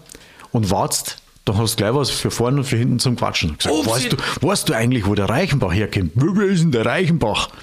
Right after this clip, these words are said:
Speaker 2: Ja.
Speaker 1: Und dann geht's los.
Speaker 2: Ja, super. Ob sie der Reichenbach das damals schon gedacht hätte, dass sein Name mal da an einem Kiosk ziert.
Speaker 1: Ja, damals hat er Sohle gepumpt, heute pumpen sie ein Bier.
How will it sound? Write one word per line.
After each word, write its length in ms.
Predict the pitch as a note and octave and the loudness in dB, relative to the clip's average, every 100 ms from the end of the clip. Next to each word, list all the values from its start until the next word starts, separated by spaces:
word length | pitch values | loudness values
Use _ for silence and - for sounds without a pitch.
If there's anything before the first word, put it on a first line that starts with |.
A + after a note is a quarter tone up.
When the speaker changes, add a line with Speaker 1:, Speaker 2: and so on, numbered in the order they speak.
| - | -8
Speaker 2:
Ja. 640 | B2 C3+ A2+ F#3+ C4+ D3+ - | -2 0 0 0 -2 -2 -2
Speaker 1:
Und 140 | F2+ | -2
dann 100 | G2 | 0
geht's 180 | A2+ D#3+ | 0 0
los. 320 | F#3 D#3 - - | 0 0 -2 -6
Speaker 2:
Ja, 100 | A2 | -4
super. 520 | - G3+ G#3 B2 F#2+ - - _ - - - E3 - | -2 -2 -2 -4 -4 -10 -20 _ -20 -20 -16 -16 -10
Ob 200 | A#3+ C#4 | -4 -4
sie 160 | - A#3 | -2 -2
der 220 | F3 D#3 | 0 0
Reichenbach 480 | E3 E3+ E3 G3 D3+ | 0 0 0 0 -2
das 200 | D#3 B2+ | -2 -2
damals 280 | A3 G#3+ F#3+ | 0 0 0
schon 180 | - E3+ | 0 -2
gedacht 320 | G3+ E3+ - | -4 -4 -2
hätte, 300 | D#3 D#3 C#3 - | -2 -2 -6 -6
dass 220 | B2 A#2 | -4 -2
sein 260 | D3 D3 C#3+ | -2 0 -2
Name 340 | A#2+ D3 D3+ | -2 -2 -2
mal 200 | C#3 C3+ | -2 -2
da 220 | B2+ C3 | -2 -2
an 80 | C3 | -2
einem 160 | B2 A#2 | -4 -4
Kiosk 520 | - D3+ G3 - - | -4 -2 -2 -6 -6
ziert. 340 | - B2+ - - | -4 -4 -4 -6
Speaker 1:
Ja, 200 | F2 F2+ A2+ - | -2 -2 -2 -4
damals 300 | E2+ A2 A#2+ | -2 0 0
hat 80 | A#2 | 0
er 80 | G#2+ | 0
Sohle 300 | - G2 C3+ | 0 0 0
gepumpt, 480 | B2+ C3+ D3 D#3+ - - | 0 0 0 0 -2 -4
heute 180 | F2+ G2+ | -4 -2
pumpen 320 | - A#2+ - B2+ | -2 0 0 0
sie 100 | C3+ | 0
ein 40 | |
Bier. 200 | B2+ G2+ | 0 -2